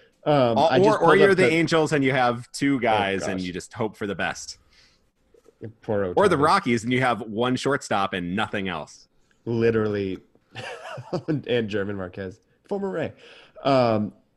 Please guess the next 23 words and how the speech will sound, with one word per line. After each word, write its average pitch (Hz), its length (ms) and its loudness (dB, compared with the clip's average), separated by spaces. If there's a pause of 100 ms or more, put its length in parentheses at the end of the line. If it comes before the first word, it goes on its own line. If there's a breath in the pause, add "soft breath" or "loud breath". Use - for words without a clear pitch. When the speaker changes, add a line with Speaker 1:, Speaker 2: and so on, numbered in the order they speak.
(600)
Speaker 1:
so 139 180 0
I 131 60 4
just 131 160 -4
pulled 143 140 0
up 135 100 0
the 123 60 -8
pecota 139 320 0
spreadsheet 101 500 -4
again. 87 320 -6 (280 soft breath)
If 123 160 -4
you 170 120 0
just 196 260 -2
filter 143 760 0
on 117 140 -2
their 117 120 2
fiftieth 107 480 -2
percentile 92 580 -4
projection - 560 -8 (420 soft breath)
for 113 500 2
better 120 440 2
than 117 220 0
league 104 200 -2
average, 78 600 -10